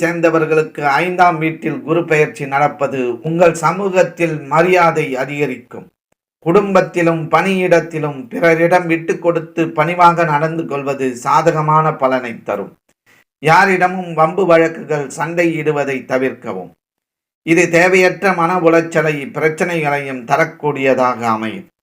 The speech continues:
உடல் நலம் தொடர்பான விஷயங்களில் கவனம் தேவை. மனப்பதற்றம் அதிகரிக்கும். மீனராசி அன்பர்களுக்குண்டான குரு பெயர்ச்சி பலன்கள். மீன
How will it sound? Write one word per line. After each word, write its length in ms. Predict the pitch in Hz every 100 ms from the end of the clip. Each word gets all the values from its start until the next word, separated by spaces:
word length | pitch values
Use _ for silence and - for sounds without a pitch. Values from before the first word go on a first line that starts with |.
| _ _ _ _ _
உடல் 320 | 170 196 196 185
நலம் 320 | 175 180 185 180
தொடர்பான 540 | 160 170 156 165 165 165 151
விஷயங்களில் 680 | 147 170 165 143 139 135 117
கவனம் 380 | 127 147 151 120 -
தேவை. 260 | 110 98 82 _ _ _ _ _ -
மனப்பதற்றம் 880 | 165 190 170 165 165 165 147 143 117 - 139
அதிகரிக்கும். 680 | 160 151 123 120 - - - _ _ _ _ _ _ _ _
மீனராசி 720 | 139 185 196 190 185 180 180 175 160
அன்பர்களுக்குண்டான 960 | 165 165 170 165 160 - 156 151 156 151 147 139
குரு 160 | 175 180
பெயர்ச்சி 420 | 160 151 151 139 113
பலன்கள். 460 | 127 123 113 104 - _ _ _ _ _ _
மீன 260 | 160 202